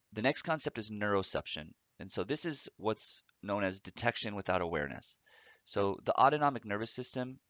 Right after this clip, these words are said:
can actually take in information, our body, without the brain. We can have our autonomic nervous system have this sense of, "Am I safe or am I in danger?" This is what most people would think of as the gut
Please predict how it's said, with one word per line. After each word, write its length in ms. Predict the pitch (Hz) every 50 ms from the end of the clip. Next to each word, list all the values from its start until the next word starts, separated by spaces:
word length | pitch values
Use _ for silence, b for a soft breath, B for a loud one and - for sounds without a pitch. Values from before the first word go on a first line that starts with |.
| _ _ _
can 140 | - 110 -
actually 340 | - 113 117 - - 139 123
take 320 | - - - 123 - -
in 120 | 139 139 135
information, 760 | 120 117 - 113 104 98 98 98 - - 127 123 127 135 139 - _ _ _ _ _ _ _ _ _ _ _ -
our 80 | 98
body, 480 | 98 87 95 90 92 104 117 135 147 - _ _ _ -
without 280 | 107 104 - 107 104 -
the 80 | 98
brain. 340 | - - 95 82 67 55 - _ _ _ _ _ _ _ _ _ _ _ _ _ _ _ _ _ _ _ _ _ _ _ - - 90
We 140 | 101 117
can 160 | 113 - 127 123
have 260 | 123 135 127 120 113
our 120 | 110 104 98
autonomic 460 | 104 113 113 113 113 113 107 - 117
nervous 240 | 107 107 104 - -
system 240 | 104 - - 101
have 180 | 98 107 98 98
this 140 | 95 95 -
sense 340 | - - - 113 107 - -
of, 160 | 95 90 -
"Am 140 | 69 95 92
I 80 | 92
safe 340 | - - - 107 107 - -
or 80 | 98 95
am 120 | 90 90
I 100 | 90 87
in 220 | 87 87 82 82
danger?" 500 | - 92 90 87 87 80 76 73 76 - B B B B B B B B B B _
This 240 | 107 120 147 - 185
is 120 | 180 165
what 160 | 160 151 127 110
most 260 | 113 110 110 - -
people 300 | - 117 - 117 104 101
would 120 | 104 95 -
think 240 | - 98 98 -
of 120 | 95 92 95
as 360 | 90 90 87 90 - - - _ _ _ _ _ _
the 160 | - - 92 - _ -
gut 240 | - 101 95 -